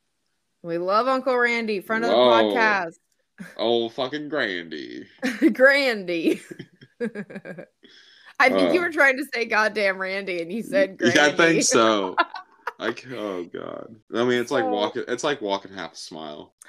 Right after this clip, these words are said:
Speaker 1: I just, the things that we, the things that have come to light, Devin, the things.
Speaker 2: So many
Speaker 1: Um,
Speaker 2: things.
Speaker 1: my ex-husband is, um, just doing all the things that we used to do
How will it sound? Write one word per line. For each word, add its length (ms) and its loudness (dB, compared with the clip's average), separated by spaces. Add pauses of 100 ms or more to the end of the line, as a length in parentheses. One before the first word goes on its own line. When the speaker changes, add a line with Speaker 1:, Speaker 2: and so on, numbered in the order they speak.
(120)
Speaker 1:
I 120 -4
just, 260 -12
the 160 -8
things 380 -6
that 160 -6
we, 340 -6
the 100 -12
things 340 -10
that 220 -8 (160)
have 220 -10
come 220 -6
to 120 -14
light, 300 -8
Devin, 340 -10
the 120 -10
things. 600 -12 (840)
Speaker 2:
So 380 -8
many 260 -12
Speaker 1:
Um, 320 -4
Speaker 2:
things. 260 -8 (180)
Speaker 1:
my 360 0
ex-husband 1160 -8 (180)
is, 400 -12
um, 640 -8 (120)
just 220 -6
doing 240 -2
all 140 -4
the 80 -4
things 240 -12
that 100 -6
we 80 -8
used 220 -10
to 60 -10
do 260 -10